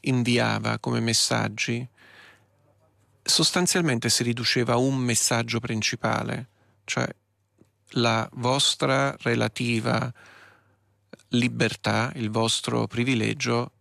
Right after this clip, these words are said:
potrebbe cessare da un momento all'altro. Allora, quindi, come si può operare nella cultura, nel cinema,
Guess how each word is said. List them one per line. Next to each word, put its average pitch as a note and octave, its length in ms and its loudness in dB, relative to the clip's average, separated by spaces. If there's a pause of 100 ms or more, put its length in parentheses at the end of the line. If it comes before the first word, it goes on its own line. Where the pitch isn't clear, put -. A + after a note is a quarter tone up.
(140)
potrebbe A#2+ 760 -2 (200)
cessare A#2 800 0
da A#2 100 -2
un A2 80 -2
momento A2+ 400 -2
all'altro. A#2 500 -2
Allora, D3 260 0
quindi, A#2+ 580 0 (600)
come F3 280 2
si - 180 2
può A2+ 400 0
operare C3 1000 0
nella B2+ 400 2
cultura, A2+ 760 -6 (540)
nel A#2+ 300 2
cinema, A#2 600 -2